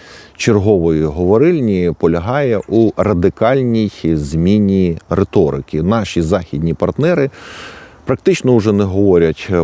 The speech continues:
про мир, а говорять про перемир'я. У мене немає претензій до наших західних, е, партнерів, але у мене є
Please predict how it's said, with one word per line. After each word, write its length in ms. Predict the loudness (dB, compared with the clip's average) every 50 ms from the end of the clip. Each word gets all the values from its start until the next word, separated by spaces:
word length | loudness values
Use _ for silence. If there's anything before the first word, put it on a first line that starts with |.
| 0
про 140 | -2 -2 0
мир, 320 | 0 2 2 2 0 0 -2
а 80 | -4 -4
говорять 760 | -4 -4 -6 -2 0 2 2 4 4 2 0 -2 -4 -4 -4 -4 -2 -2
про 240 | 0 2 2 2 2
перемир'я. 680 | 2 0 0 2 2 2 2 0 0 0 -2 -6 -4
У 100 | -4 -2
мене 240 | -2 0 0 0 0
немає 460 | 0 0 0 0 0 0 0 -2 -4
претензій 680 | -4 -2 -4 -2 0 0 0 2 2 2 2 4 2 2
до 280 | 2 4 4 4 4
наших 520 | 2 2 0 -2 -2 -4 -6 -6 -6 -6 -10 -8
західних, 800 | -6 -2 -2 -2 -2 -2 -6 -6 -6 -4 -2 -2 -4 -4 -4 -4
е, 180 | -2 -2 -2 -2 -6 -4
партнерів, 760 | -4 -2 -2 -2 -2 -2 -2 -2 -2 -6 -8 -10 -10 -6 -4 -2
але 240 | 0 2 2 2 2
у 100 | 2 2
мене 300 | 0 0 0 0 0 2
є 400 | 2 2 2 2 0 -2 -4